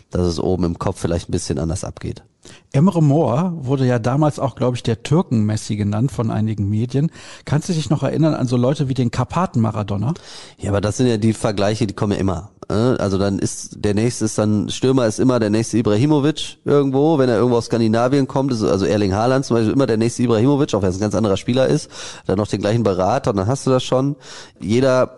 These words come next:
Speaker 1: Offensivspieler, der jetzt aus England vielleicht zum B V B kommt, wird immer erstmal per se mit Jadon Sancho verglichen. Also so. Und ja, bei Emre Mor war es dann halt irgendwie, ist der türkische Messi, ne? Und Alexander Isak war auch schon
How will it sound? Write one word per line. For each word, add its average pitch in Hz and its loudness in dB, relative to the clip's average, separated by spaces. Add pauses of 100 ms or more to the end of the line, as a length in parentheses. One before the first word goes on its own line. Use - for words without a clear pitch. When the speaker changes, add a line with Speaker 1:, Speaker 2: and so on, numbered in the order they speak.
Speaker 1:
Offensivspieler, 131 2
der 120 2
jetzt - -2
aus - -2
England 135 2
vielleicht 123 0
zum - -8
B 123 2
V 120 2
B 127 0
kommt, 123 -2
wird 113 -2
immer 147 2
erstmal 135 0
per 131 0
se 127 2
mit 127 0
Jadon 110 2
Sancho 139 -2
verglichen. 151 -2 (160)
Also 107 -2
so. 160 2 (560)
Und - -4 (140)
ja, 98 0
bei 90 0
Emre 107 2
Mor 104 2
war 107 2
es 107 -4
dann 104 0
halt 107 0
irgendwie, 104 0 (220)
ist - -2
der 101 -2
türkische 107 -2
Messi, 160 0 (300)
ne? 139 0
Und 101 -4
Alexander 110 0
Isak 127 0
war 110 2
auch 139 2
schon 170 0